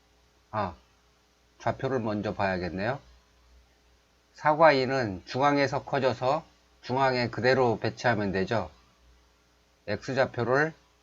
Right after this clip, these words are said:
영, Y좌표도 영으로 수정합니다.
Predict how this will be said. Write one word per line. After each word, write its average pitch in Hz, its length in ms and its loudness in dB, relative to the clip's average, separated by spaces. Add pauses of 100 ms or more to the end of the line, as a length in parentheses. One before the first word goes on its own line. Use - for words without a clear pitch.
(140)
영, 98 300 0 (1400)
Y좌표도 127 1080 2 (260)
영으로 107 920 -4
수정합니다. 98 640 -6